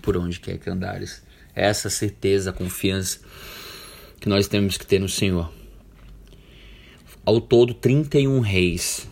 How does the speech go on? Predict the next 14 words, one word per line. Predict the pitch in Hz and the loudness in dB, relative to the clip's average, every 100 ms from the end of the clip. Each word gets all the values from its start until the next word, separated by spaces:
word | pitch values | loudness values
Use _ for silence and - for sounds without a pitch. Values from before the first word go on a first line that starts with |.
| - - - | -20 -16 -8
e | |
cidades | 98 - 101 85 76 71 - - - | -4 -2 2 2 2 -4 -10 -12 -6
foram | 110 101 95 | 0 0 0
destruídas. | - - 87 80 85 - - - - _ - - - - - - - - - - | -4 -6 -6 -6 -8 -12 -16 -20 -20 _ -20 -20 -20 -20 -20 -20 -20 -20 -20 -4
E | 92 | -2
eles | 87 | 0
conquistaram | - 90 - - 53 62 82 - - - | -2 -4 -4 -6 -6 -8 -10 -12 -10 -8
a | |
terra | 92 85 85 | -6 -4 -4
prometida. | - 82 85 - - 85 | -6 -8 -6 -8 -8 -8
Sabe | - 92 | -6 -6
por | - 101 | -2 4
quê? | 113 | 4
Porque | 104 - - 104 98 | 4 -2 0 0 0